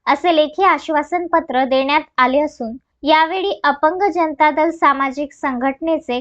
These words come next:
कार्याध्यक्ष जाकीर शेख, भाऊसाहेब दसपुते, राजीक शहा, कृष्णा राऊत, मयूर मेश्राम, करामत शहा, निलेश पाटील, सरिता लुले, कांचन कुकडे, राहुल वानखडे, दीपक जाधव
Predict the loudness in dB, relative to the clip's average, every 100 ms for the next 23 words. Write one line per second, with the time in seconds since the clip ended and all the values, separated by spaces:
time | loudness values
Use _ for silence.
0 | 0 0 0 -2 -2 -4 -4 -4 -4 -4
1 | _ _ 0 2 2 -2 -6 -6 -2 -2
2 | -2 -10 -2 2 2 2 2 2 2 -2
3 | -2 -4 -4 -2 -6 -6 _ -2 2 2
4 | 0 -8 -4 0 2 2 0 -2 -4 -2
5 | 2 4 4 0 -4 _ -4 0 2 0
6 | 0 -2 -2 -4 -4 -8 _ 0 4 4
7 | 2 -4 -6 -2 0 0 -2 -2 2 0
8 | 0 0 2 2 -4 -10 -14 -2 0 2
9 | 2 2 2 0 -2 -4 -6 _ 0 0
10 | 0 -4 -6 -4 -4 -2 0 0 2 2
11 | 2 -2 0 0 0 -2 -2 -2 -4 -4
12 | -6 0 -2 0 0 2 2 -4